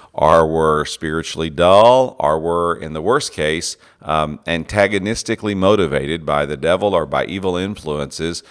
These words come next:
to oppose what God wanted to do through me and our church. Now, I've grown a significant amount since then, and I've grown out of that childish way of viewing this different perspectives issue. And now I've come to own the fact that,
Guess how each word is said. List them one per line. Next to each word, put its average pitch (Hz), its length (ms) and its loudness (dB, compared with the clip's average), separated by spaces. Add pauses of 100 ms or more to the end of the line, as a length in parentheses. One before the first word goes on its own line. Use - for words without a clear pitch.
(160)
to 80 160 -4
oppose 90 600 2
what 82 200 -2
God 85 280 2
wanted 82 260 -4
to 76 60 -20
do 76 220 -8
through 80 300 -8
me 78 280 -4
and 67 120 -6
our 71 120 -6
church. - 560 -4 (640)
Now, 101 160 2
I've 92 120 2
grown 131 500 4
a 87 100 -2
significant 90 880 -4
amount 78 480 -2
since - 260 -12
then, 90 460 -2
and 80 140 -4
I've 82 240 2
grown 92 320 0
out 98 240 4
of 80 100 2
that 73 180 0
childish 71 480 0
way 71 180 -2
of 65 100 -8
viewing 73 300 -4
this 71 180 -10
different - 340 -12
perspectives 71 640 -6
issue. - 320 -6 (580)
And 87 100 -6
now 139 180 8
I've 175 180 6
come 98 240 2
to - 140 0
own 110 300 2
the 80 120 -2
fact 73 400 -4
that, 76 260 0